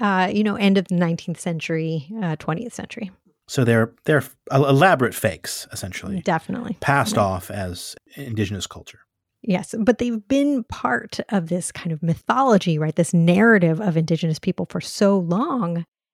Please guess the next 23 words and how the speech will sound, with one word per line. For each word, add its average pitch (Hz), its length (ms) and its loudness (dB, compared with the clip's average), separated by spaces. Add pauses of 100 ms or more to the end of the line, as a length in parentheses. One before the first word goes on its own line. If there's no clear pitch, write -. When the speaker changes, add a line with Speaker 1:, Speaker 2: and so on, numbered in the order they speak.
(100)
Speaker 1:
that 175 520 -2 (280)
these 165 160 -4
crystal 170 320 -4
skulls - 240 -4
are 165 80 -2
still 208 240 -2
being 220 220 -4
held 160 220 -2
in 156 120 0
museums. 156 600 -4
They're 156 100 -2
still 233 340 0
considered, 160 640 -4
whether 156 440 -2
or 160 60 -2
not 151 180 -4
they're 165 160 -4
accurate, 214 400 -2
ideas 180 500 -2
about 226 300 -4
Mesoamerican 214 640 -2
cultures. 214 540 -6 (500)
Uh, 160 320 0